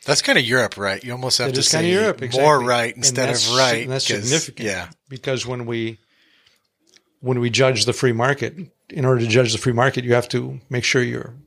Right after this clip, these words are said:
Speaker 2: talking about a free market. It's very hard to find an example of a free market today.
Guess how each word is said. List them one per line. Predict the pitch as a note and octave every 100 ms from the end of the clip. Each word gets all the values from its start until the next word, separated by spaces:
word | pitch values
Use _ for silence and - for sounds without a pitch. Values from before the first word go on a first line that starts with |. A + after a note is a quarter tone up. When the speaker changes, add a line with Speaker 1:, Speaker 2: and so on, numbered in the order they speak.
| _ _ _ _ _ _
Speaker 2:
talking | - B2+ A#2
about | G#2+ G#2+
a |
free | - D3+
market. | B2+ - - _ _ _ _ - - - -
It's | C3+
very | - D3+
hard | C#3 D3+
to | B2
find | B2+ B2
an |
example | A#2 G#2+ A2+ C#3
of | C3
a | G#2+
free | -
market | A#2 G#2+ - -
today. | A#2 F#2+ B2